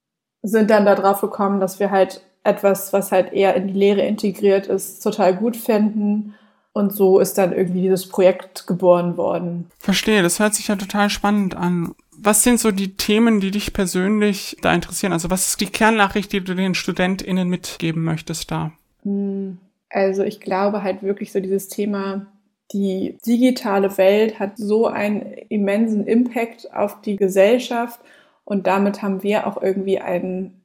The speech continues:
Speaker 1: Impact auf die Gesellschaft mit den Technologien, die wir entwickeln. Und wir haben irgendwie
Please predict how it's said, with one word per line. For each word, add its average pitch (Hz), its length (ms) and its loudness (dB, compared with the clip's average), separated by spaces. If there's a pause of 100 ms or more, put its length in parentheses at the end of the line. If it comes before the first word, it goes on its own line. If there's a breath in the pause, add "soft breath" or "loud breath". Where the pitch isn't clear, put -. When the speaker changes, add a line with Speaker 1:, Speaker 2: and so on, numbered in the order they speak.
(100)
Speaker 1:
Impact 196 500 2
auf 175 260 0
die 202 100 -6
Gesellschaft 185 680 2
mit 196 120 -4
den 190 140 0
Technologien, 196 720 0
die 202 160 0
wir 196 160 2
entwickeln. 202 640 -2 (340 loud breath)
Und 196 600 0
wir 208 320 2
haben 202 200 4
irgendwie 202 840 0